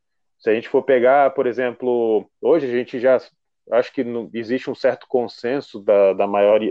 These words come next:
maior parte das pessoas que pesquisam isso aí, que o jiu-jitsu brasileiro, ele veio do judô. E Jigoro Kano, ele treinou vários, é, vários estilos de jiu-jitsu, né? Então, cada um com a sua particularidade. Então, não existia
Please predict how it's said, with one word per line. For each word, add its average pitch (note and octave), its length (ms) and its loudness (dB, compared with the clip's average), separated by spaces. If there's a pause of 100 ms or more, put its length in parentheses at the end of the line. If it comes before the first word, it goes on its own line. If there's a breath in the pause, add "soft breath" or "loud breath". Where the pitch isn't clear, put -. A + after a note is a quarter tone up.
maior A2 220 0
parte G#2+ 260 -4
das G2+ 160 -4
pessoas - 460 -4
que - 100 -14
pesquisam B2 680 -2
isso - 180 -10
aí, C#3 300 -2 (880 soft breath)
que C3 120 0
o B2+ 80 2
jiu-jitsu D3+ 420 0
brasileiro, E3 400 4
ele G3 100 4
veio F#3 200 4
do D#3 120 0
judô. G2+ 400 -4 (720)
E C#3+ 280 4
Jigoro E3 360 4
Kano, E3 240 2
ele F#3+ 160 2 (380)
treinou F3 420 2
vários, C#3+ 540 0
é, A#2+ 280 0
vários E3 380 0
estilos C3+ 400 -6
de A#2 380 -6
jiu-jitsu, G#2 580 -8
né? F#2 140 -12
Então, C3 240 -8
cada E3 280 0
um F3 140 0
com G#3+ 100 -2
a G3 60 2
sua G3 240 2
particularidade. F#3+ 880 2
Então, C#3 220 -6
não F#3+ 100 -4
existia E3+ 580 0